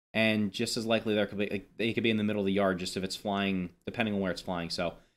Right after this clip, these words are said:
those are the four spots. Mark 'em on your map or just be, remember where they are. And let's head on over real quick, and I will show you what a sm-, what the small crow feather looks like. All right, so I'm over by the pagoda, and unfortunately,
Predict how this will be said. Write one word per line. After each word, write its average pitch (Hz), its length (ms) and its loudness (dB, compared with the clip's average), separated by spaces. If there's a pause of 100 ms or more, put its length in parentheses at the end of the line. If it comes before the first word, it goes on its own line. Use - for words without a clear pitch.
(440)
those 147 160 4
are - 20 0
the 160 80 -2
four 160 220 2
spots. 127 460 0
Mark 120 260 0
'em 131 60 0
on 127 60 2
your 127 100 2
map 120 240 2
or 107 40 -4
just 104 160 -6
be, 107 280 0
remember 107 340 0
where 107 120 4
they 107 140 4
are. 90 280 2 (380)
And 101 260 2
let's 113 160 -2
head 147 180 -2
on 131 140 0
over 120 160 0
real 113 140 2
quick, 113 360 -4
and 101 240 -2
I 101 60 0
will 98 100 -2
show - 160 -2
you 104 120 2
what 104 140 0
a 95 280 2
sm-, - 520 -4
what 107 160 -8
the 104 100 -2
small 110 280 2
crow 101 220 -2
feather 85 200 -4
looks 78 200 -8
like. 82 260 -4 (1400)
All 101 60 0
right, 98 120 0
so - 120 0
I'm 123 100 2
over 156 160 2
by 202 140 4
the 202 100 4
pagoda, 117 560 2
and 101 140 0
unfortunately, 117 960 0